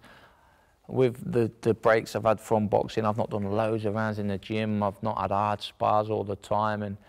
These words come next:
you know, I, I don't feel like I've got miles on the clock.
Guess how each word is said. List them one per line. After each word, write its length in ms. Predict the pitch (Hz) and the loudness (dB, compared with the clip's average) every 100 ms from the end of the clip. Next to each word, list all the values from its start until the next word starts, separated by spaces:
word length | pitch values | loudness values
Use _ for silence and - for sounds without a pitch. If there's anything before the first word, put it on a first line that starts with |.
| - - _ _ | -20 -20 _ _
you 80 | 120 | -4
know, 120 | 117 | 0
I, 180 | 110 113 | 2 2
I 20 | |
don't 220 | 135 143 - | 2 0 2
feel 140 | 123 | 2
like 220 | 117 113 | 2 0
I've 120 | 110 | -4
got 240 | - 151 - | 2 0 0
miles 260 | 123 117 113 | -2 -2 -2
on 140 | 104 | -4
the 80 | 101 | -6
clock. 480 | - 95 - - | -4 -4 -6 -14